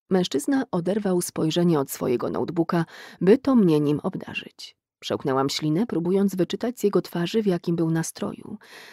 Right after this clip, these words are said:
Zdawało mi się, że w nie najlepszym. Był zmęczony. Świadczyła o tym ilość pustych kubków po kawie, walających się wokół niego. „Dobry wieczór”,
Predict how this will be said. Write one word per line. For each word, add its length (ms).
Zdawało 380
mi 140
się, 180
że 200
w 80
nie 220
najlepszym. 720
Był 280
zmęczony. 600
Świadczyła 520
o 60
tym 180
ilość 340
pustych 280
kubków 400
po 120
kawie, 360
walających 640
się 120
wokół 300
niego. 340
„Dobry 220
wieczór”, 380